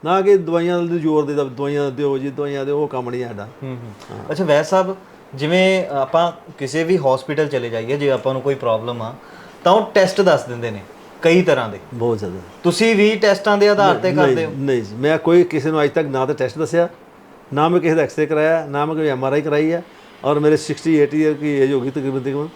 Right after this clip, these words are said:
Speaker 1: ਔਰ ਸਾਨੂੰ ਦੋ ਸੌ ਸੱਤੀ ਸੈਂਤੀ ਸਾਲ ਹੋ ਗਏ ਨੇ ਇਹੀ ਕੰਮ 'ਚ ਕਰਦਿਆਂ ਨੂੰ,
Speaker 2: ਜੀ।
Speaker 1: ਇਸੇ ਲਾਈਨ 'ਚ।
Speaker 2: ਹੂੰ।
Speaker 1: ਲੇਕਿਨ ਅੱਜ ਤੱਕ ਕਿਸੇ ਨੇ ਨਾ ਤਾਂ ਟੈਸਟ ਕਰਵਾਏ ਆ, ਨਾ ਮੈਂ ਕਿਸੇ ਦਾ ਐਕਸ-ਰੇ ਕਰਾਇਆ। ਸਿਰਫ ਅਸੀਂ ਉੱਥੇ ਹੀ ਦੇਖ ਕੇ ਦੱਸ ਦਿੰਦੇ ਆ ਵੀ ਤੁਹਾਨੂੰ ਇੱਥੇ ਪ੍ਰੋਬਲਮ ਹੈਗੀ ਆ।
Speaker 2: ਤੁਸੀਂ ਨਾੜਾਂ ਵੇਖ ਕੇ
Speaker 1: ਨਾੜਾਂ
Speaker 2: ਚੈੱਕ
Speaker 1: ਵੇਖ ਕੇ ਦੱਸ ਦੇਣੀਆਂ, ਉਹਦੀ ਬਾਡੀ ਵੇਖ ਕੇ ਪੂਰੀ ਬਾਡੀ ਦਾ ਚੈੱਕਅਪ ਕਰਦੇ ਆ।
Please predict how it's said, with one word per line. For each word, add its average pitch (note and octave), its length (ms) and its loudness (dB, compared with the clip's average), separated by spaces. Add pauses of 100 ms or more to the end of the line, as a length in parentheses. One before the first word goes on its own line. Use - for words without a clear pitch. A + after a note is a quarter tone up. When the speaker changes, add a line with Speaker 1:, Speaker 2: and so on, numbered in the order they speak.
(220)
Speaker 1:
ਔਰ A#2+ 40 -12
ਸਾਨੂੰ D3 260 -2
ਦੋ C3+ 80 0
ਸੌ C#3 120 -2
ਸੱਤੀ D3+ 300 -2
ਸੈਂਤੀ C#3+ 280 -2
ਸਾਲ C#3+ 240 0
ਹੋ B2+ 100 0
ਗਏ B2+ 80 -2
ਨੇ C#3+ 120 0
ਇਹੀ C3+ 100 -2
ਕੰਮ A#2 220 -4
'ਚ G2+ 100 -14
ਕਰਦਿਆਂ G2+ 320 -14
ਨੂੰ, G2+ 80 -18 (200)
Speaker 2:
ਜੀ। C3+ 160 -6
Speaker 1:
ਇਸੇ C#3 220 0
ਲਾਈਨ A2+ 180 0
'ਚ। G#2 40 -10 (300)
Speaker 2:
ਹੂੰ। C3 80 -8 (140)
Speaker 1:
ਲੇਕਿਨ D3 260 4
ਅੱਜ C#3 60 4
ਤੱਕ D#3 180 2
ਕਿਸੇ C#3+ 180 0
ਨੇ C#3+ 120 2
ਨਾ B2 200 0
ਤਾਂ C3+ 80 -2
ਟੈਸਟ B2+ 260 -2
ਕਰਵਾਏ C3+ 320 2
ਆ, C#3 80 -6 (180)
ਨਾ C3 160 0
ਮੈਂ C3+ 120 -2
ਕਿਸੇ B2+ 120 0
ਦਾ B2+ 80 0
ਐਕਸ-ਰੇ A#2+ 220 -4
ਕਰਾਇਆ। B2+ 340 -2 (300)
ਸਿਰਫ E3 280 4
ਅਸੀਂ D#3+ 160 6
ਉੱਥੇ D#3+ 220 4
ਹੀ E3+ 60 6
ਦੇਖ C#3+ 240 4
ਕੇ D3+ 100 0
ਦੱਸ C3 180 0
ਦਿੰਦੇ C#3+ 260 0
ਆ D3+ 60 -4 (240)
ਵੀ D#3+ 60 -2
ਤੁਹਾਨੂੰ F3 220 6
ਇੱਥੇ G3 220 6
ਪ੍ਰੋਬਲਮ D3 340 4
ਹੈਗੀ A2 240 -4
ਆ। A2 40 -14 (240)
Speaker 2:
ਤੁਸੀਂ D#3+ 220 -2
ਨਾੜਾਂ D#3+ 260 2
ਵੇਖ D#3+ 220 0
ਕੇ D#3+ 80 -2
Speaker 1:
ਨਾੜਾਂ F#3 280 6
Speaker 2:
ਚੈੱਕ F#3 120 6
Speaker 1:
ਵੇਖ F3 80 4
ਕੇ G3+ 80 2
ਦੱਸ F#3 180 2
ਦੇਣੀਆਂ, G3+ 340 0
ਉਹਦੀ G3+ 180 2
ਬਾਡੀ D#3+ 280 2
ਵੇਖ E3 200 2
ਕੇ F3+ 120 2
ਪੂਰੀ F#3+ 200 -2
ਬਾਡੀ D#3+ 200 0
ਦਾ F3+ 60 4
ਚੈੱਕਅਪ E3+ 340 0
ਕਰਦੇ B2 240 -4
ਆ। A#2 80 -8